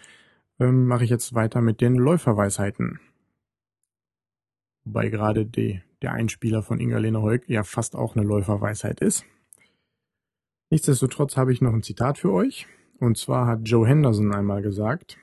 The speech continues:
„Challenge in running is not to do things no one has done, but to do things anyone could do,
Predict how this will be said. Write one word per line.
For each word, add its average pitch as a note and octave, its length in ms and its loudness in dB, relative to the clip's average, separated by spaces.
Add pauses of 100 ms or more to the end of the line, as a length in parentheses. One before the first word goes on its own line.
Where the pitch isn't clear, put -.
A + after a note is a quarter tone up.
(960)
„Challenge D#3+ 500 4
in A#2 140 2
running A#2 420 4
is G#2+ 180 -2
not C3 220 2
to - 140 -8
do A#2 100 4
things C3 500 2
no A#2+ 140 0
one A#2+ 300 2
has G2+ 200 -2
done, B2 320 4 (440)
but - 320 -4
to A#2+ 100 -4
do A#2+ 180 2
things C3+ 560 0
anyone A2+ 440 2
could A2 280 -2
do, D3+ 280 4